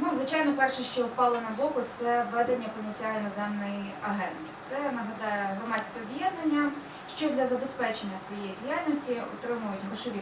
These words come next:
кошти або майно від іноземних держав, їх державних органів, неурядових організацій, інших державних, міжнародних неурядових організацій, іноземних громадян, осіб без громадянства або уповноважених ними осіб, що отримують грошові кошти чи інше майно від вказаних джерел,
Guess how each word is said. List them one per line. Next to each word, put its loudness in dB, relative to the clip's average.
кошти 0
або -2
майно -2
від -6
іноземних -6
держав, 4
їх 2
державних 0
органів, 2
неурядових -4
організацій, -2
інших 2
державних, -2
міжнародних -2
неурядових -2
організацій, -2
іноземних 0
громадян, 0
осіб 0
без 0
громадянства 2
або 6
уповноважених 4
ними 0
осіб, -4
що 0
отримують 0
грошові -4
кошти -4
чи -8
інше -6
майно -2
від -8
вказаних -2
джерел, -2